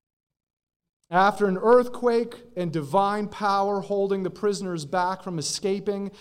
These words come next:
the jailer sees the courage, only courage that could be given by God,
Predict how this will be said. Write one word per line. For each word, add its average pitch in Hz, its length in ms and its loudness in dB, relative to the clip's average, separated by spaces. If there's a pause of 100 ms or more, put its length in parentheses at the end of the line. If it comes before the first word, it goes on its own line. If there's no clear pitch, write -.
(200)
the 165 140 -2
jailer 220 580 0
sees 240 680 -2
the 190 100 0
courage, 156 840 -4 (680)
only 302 840 4
courage 190 680 6
that 185 180 0
could 175 120 -4
be 165 100 -2
given 214 520 4
by 185 280 4
God, 143 580 0